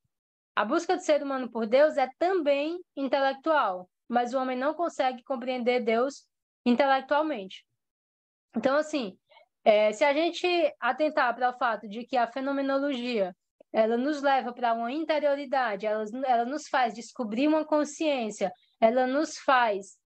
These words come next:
entender que nós não estamos meramente no aspecto corpóreo e psíquico, mas que nós também estamos no aspecto espiritual, é, quanto mais isso é aprofundado, quanto mais isso é desenvolvido,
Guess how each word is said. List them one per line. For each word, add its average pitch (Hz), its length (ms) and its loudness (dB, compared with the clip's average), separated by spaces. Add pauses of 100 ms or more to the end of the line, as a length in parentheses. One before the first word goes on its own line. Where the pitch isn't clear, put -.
entender 277 680 0
que 247 120 -10
nós 247 220 0
não 285 160 -2
estamos 269 540 -4
meramente 262 600 -2
no 247 80 -2
aspecto 240 640 0
corpóreo 240 680 0
e 226 40 -20
psíquico, 254 560 -6
mas 226 220 4
que 247 80 -10
nós 240 220 2
também 247 340 -2 (280)
estamos 247 560 2
no 240 80 -2
aspecto 240 460 -2
espiritual, 294 880 2 (480)
é, 233 220 4
quanto 370 400 -2
mais 294 320 -2
isso 285 200 -12
é 269 60 2
aprofundado, 254 880 -2
quanto 277 220 -4
mais 254 280 -2
isso 254 260 -4
é 254 100 4
desenvolvido, 269 880 -2